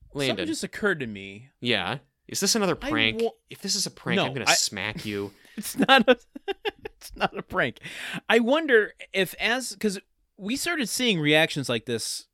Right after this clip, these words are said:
Speaker 2: in, what, a season or two ago?
Speaker 1: Mm-hmm.
Speaker 2: Uh,
Speaker 1: Mm-hmm.
Speaker 2: not to this extent, obviously, but, w-,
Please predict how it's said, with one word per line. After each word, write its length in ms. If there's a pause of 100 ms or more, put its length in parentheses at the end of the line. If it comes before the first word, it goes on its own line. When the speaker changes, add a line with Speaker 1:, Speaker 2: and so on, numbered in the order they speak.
Speaker 2:
in, 220
what, 300
a 80
season 420
or 80
two 220
ago? 420
Speaker 1:
Mm-hmm. 440 (180)
Speaker 2:
Uh, 60
Speaker 1:
Mm-hmm. 200
Speaker 2:
not 220
to 80
this 200
extent, 360
obviously, 480
but, 240 (500)
w-, 80